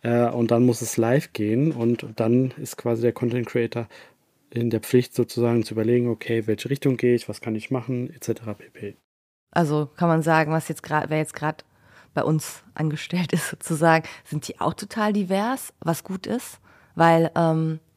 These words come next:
Speaker 2: wir sehen in dieser Vielfalt, ähm, und Deichmann steht für Vielfalt,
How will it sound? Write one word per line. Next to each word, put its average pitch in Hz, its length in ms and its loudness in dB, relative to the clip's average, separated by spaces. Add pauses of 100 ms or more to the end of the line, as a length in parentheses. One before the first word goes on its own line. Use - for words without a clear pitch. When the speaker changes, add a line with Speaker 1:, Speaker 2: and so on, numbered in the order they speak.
(440)
Speaker 2:
wir 165 120 0
sehen 165 280 2
in 165 140 -2
dieser 151 320 -2
Vielfalt, 185 600 -2 (440)
ähm, 156 440 0
und 160 160 -2
Deichmann 156 220 0
steht 165 200 -4
für 170 120 -6
Vielfalt, 165 460 0